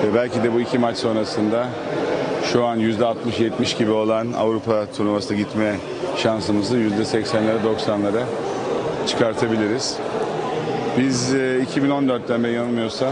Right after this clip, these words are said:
stadımızda milli maç oynanmıyor. Benim buradan taraftarlara çağrımız, bugün milli takım günüdür, Türkiye günüdür. Lütfen takım formalarınızla gelmeyin. Bunu tüm takım taraftarlarına söylüyorum.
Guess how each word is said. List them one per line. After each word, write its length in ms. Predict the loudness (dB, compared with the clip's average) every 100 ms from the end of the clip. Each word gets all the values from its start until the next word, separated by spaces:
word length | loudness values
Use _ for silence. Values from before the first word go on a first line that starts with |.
| -2
stadımızda 720 | -2 2 2 2 0 0 0 -2 -4 -6 -4 -4 0 2
milli 220 | 4 4
maç 220 | 2 2
oynanmıyor. 540 | 0 2 2 2 0 -2 -6 -10 -8 -6 -4 -4 -2 0
Benim 180 | 2 2
buradan 240 | 4 2
taraftarlara 680 | 2 2 0 2 2 2 0
çağrımız, 680 | 2 2 2 2 0 -2 -4 -6 -6 -4 -4 -4 -4 0
bugün 400 | 2 4 2 0 -2 -4 -4 -4 -2
milli 220 | 2 2 4
takım 320 | 2 2 2
günüdür, 400 | 2 2 0 -2 -4
Türkiye 360 | -2 0 2 2
günüdür. 420 | 2 2 0 0 0
Lütfen 340 | -2 0 -2 -2 -6 -4 -4 -4 -2
takım 280 | 0 2 2
formalarınızla 600 | 2 0 2 2 0 2
gelmeyin. 480 | 2 2 2 0 -2 -4 -2
Bunu 180 | 0 0
tüm 260 | 0 0 -2 -4 -6 -4 -4 -2 0
takım 220 | 2 2
taraftarlarına 680 | 2 0 2 0 2 0 0
söylüyorum. 540 | 0 2 2 2 0